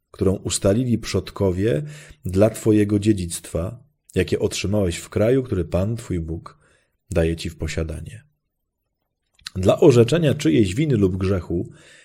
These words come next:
nie wystarczy tylko jeden świadek. Takie orzeczenie w każdym przypadku dotyczącym popełnionego grzechu musi się opierać na zeznaniu dwóch lub trzech świadków.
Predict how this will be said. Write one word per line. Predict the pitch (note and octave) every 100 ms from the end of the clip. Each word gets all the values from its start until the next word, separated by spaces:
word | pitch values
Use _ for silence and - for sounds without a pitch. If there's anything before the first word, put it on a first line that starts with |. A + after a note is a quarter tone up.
| _ _ _
nie | F#2+ A#2
wystarczy | B2+ - C3+ C#3 C#3
tylko | B2 A2 F#2
jeden | F2+ F2+ F2
świadek. | - D2 D2 - - _ _ _ - - - -
Takie | C3 E3+ D#3
orzeczenie | A2+ A2 C#3+ D3 C3
w | -
każdym | A#2 G#2+ G#2
przypadku | F2 - G#2+ A#2 -
dotyczącym | A#2+ G2 F2+ G2+ G#2 - F#2
popełnionego | E2+ F2+ F2 F2 F#2+ F#2 F2
grzechu | D#2+ F#2+ A2+ A2+
musi | C3 C#3+
się | C3 G#2+
opierać | F#2+ A#2 B2+ G2+
na | F#2
zeznaniu | F2 F2 G#2 G2
dwóch | E2+ D#2+ F#2 D3 - - _ _ -
lub | G2 -
trzech | - F2+ -
świadków. | - D2+ - - - -